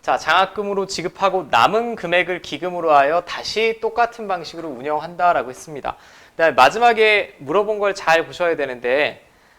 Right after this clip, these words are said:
마지막에 물어본 게 남아있는 기금을 물어본 게 아니라 장학금 지급액 총액의 극한값을 물어봤죠.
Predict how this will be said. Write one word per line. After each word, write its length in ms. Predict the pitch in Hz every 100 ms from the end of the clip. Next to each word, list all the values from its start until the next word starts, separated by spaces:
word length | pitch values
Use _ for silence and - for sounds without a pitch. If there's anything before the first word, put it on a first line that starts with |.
| _
마지막에 460 | _ 123 160 226 226
물어본 460 | 147 175 185 196 185
게 280 | 190 185 -
남아있는 840 | 123 151 214 240 233 226 226 220
기금을 400 | - 156 180 208
물어본 360 | 156 147 156 160
게 100 | 156
아니라 420 | 117 131 147 - -
장학금 720 | - 147 165 175 - 190 175 -
지급액 1000 | - 160 151 226 226 - - 160 - -
총액의 600 | - 233 226 220 208 208
극한값을 680 | 208 - 175 170 - - 180
물어봤죠. 560 | 131 127 117 - 165